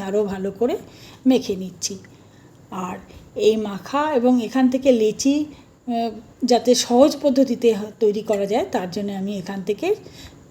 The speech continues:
টুকরো টুকরো করে ছুরির সাহায্যে তিনটে বড় লেচি কেটে নিলাম। আর এখান থেকে আবারও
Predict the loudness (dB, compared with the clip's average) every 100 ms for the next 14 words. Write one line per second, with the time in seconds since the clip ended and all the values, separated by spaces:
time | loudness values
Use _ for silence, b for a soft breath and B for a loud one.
0 | -20 -6 -4 0 0 0 0 2 4 2
1 | 0 -2 -2 -2 -4 -4 -2 -4 -4 -8
2 | -6 -2 -2 0 0 0 2 2 0 0
3 | -2 -2 -2 -4 -6 -10 -10 -8 -4 -2
4 | 0 0 0 -2 -2 0 2